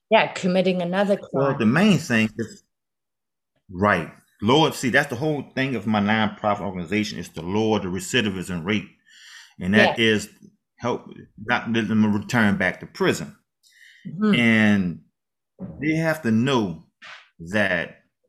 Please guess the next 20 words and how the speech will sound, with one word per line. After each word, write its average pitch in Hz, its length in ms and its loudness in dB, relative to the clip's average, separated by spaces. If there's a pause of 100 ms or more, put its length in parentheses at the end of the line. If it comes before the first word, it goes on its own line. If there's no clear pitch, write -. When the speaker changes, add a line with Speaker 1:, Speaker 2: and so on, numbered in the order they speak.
(1700)
Speaker 2:
you 156 180 2
can 147 180 -2
do 120 260 0
anything 139 800 -2 (1200)
to 95 60 -18
put - 160 -8
your 98 80 -4
mind 98 300 -2
to 85 60 -10
do. 80 260 -14 (960)
You 95 160 -10
have 131 140 -4
to 107 80 -8
focus. - 720 -8 (440)
Find 208 480 4
out 185 300 2
what 147 260 -4
that 131 280 -2
thing 139 300 -2
is 117 580 0